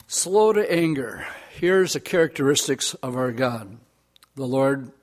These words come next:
Psalm one oh three, "The Lord is merciful, slow to anger, and abundant in mercy." Psalm one forty-five, "The Lord is gracious, he's full of compassion,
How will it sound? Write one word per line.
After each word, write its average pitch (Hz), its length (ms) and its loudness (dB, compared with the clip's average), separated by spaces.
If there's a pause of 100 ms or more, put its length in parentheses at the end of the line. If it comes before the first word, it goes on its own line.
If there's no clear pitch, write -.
(100)
Psalm 131 240 -4
one 135 200 2
oh 127 100 -2
three, 147 260 -4
"The 117 140 -6
Lord 123 260 -2
is 110 120 -4
merciful, 139 720 -2 (360)
slow 185 840 2
to 151 720 0 (180)
anger, 120 600 -2 (1080)
and 131 280 2
abundant 147 640 0
in 123 140 -2
mercy." 120 540 -2 (100)
Psalm 123 300 -4
one 127 180 0
forty-five, 120 760 -6 (480)
"The 127 80 -12
Lord 127 220 0
is 127 200 0
gracious, 160 760 -4 (220)
he's 120 140 -10
full 139 180 -2
of 123 140 -2
compassion, 127 760 -4